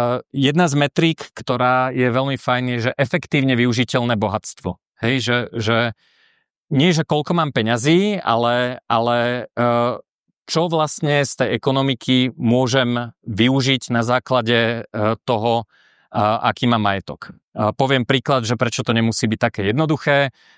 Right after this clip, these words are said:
v niektorých krajinách sú regulácie, že si napríklad nemôžete kúpiť nehnuteľnosť, ak nemá-,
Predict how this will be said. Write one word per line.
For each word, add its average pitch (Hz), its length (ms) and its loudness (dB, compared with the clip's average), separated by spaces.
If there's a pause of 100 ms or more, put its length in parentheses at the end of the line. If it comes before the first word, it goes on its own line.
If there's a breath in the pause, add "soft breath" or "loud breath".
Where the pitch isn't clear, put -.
(140 soft breath)
v 107 320 0
niektorých 120 480 0
krajinách 113 480 0
sú 104 160 0
regulácie, 113 640 0
že 113 480 0
si - 160 -6
napríklad 107 640 -2
nemôžete 107 640 0
kúpiť 101 320 -4
nehnuteľnosť, 104 800 -2
ak 107 400 -4
nemá-, 101 240 0